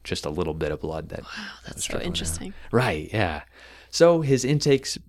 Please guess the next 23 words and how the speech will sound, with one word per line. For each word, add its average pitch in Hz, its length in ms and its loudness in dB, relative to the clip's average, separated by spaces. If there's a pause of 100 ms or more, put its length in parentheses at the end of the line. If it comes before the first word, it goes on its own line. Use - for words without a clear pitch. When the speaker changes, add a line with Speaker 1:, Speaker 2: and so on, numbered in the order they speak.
(100)
Speaker 1:
papers 110 400 4
describe 95 400 0
him 92 140 0
as 82 240 -2
a 82 120 6
husky, 123 560 2
brown-eyed, 92 1080 0
red-haired 90 640 2
welder 98 500 4
with 82 180 -2
numerous 104 380 4
cuts - 320 -4
on 76 180 -4
various 95 360 4
parts 80 240 -4
of 80 80 -8
his - 100 -10
body, 78 340 -2
as - 120 -4
I 78 60 -6
just - 260 -4
mentioned. 78 360 -6
He's 80 220 -6